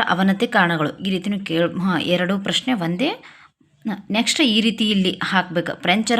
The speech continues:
ಅವನತಿಗೆ ಕಾರಣಗಳು ಅಂತೇಳಿ ಹಾಕಿ ಆನ್ಸರನ್ನು ಸ್ಟಾರ್ಟ್ ಮಾಡಿರಿ.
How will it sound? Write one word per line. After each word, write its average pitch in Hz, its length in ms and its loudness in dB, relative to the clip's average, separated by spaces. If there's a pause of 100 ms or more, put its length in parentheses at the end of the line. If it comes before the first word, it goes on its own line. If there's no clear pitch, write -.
ಅವನತಿಗೆ 190 460 0
ಕಾರಣಗಳು 170 560 2
ಅಂತೇಳಿ 170 260 -2
ಹಾಕಿ 320 340 -4
ಆನ್ಸರನ್ನು 196 760 -4
ಸ್ಟಾರ್ಟ್ 165 300 -2
ಮಾಡಿರಿ. 156 340 -2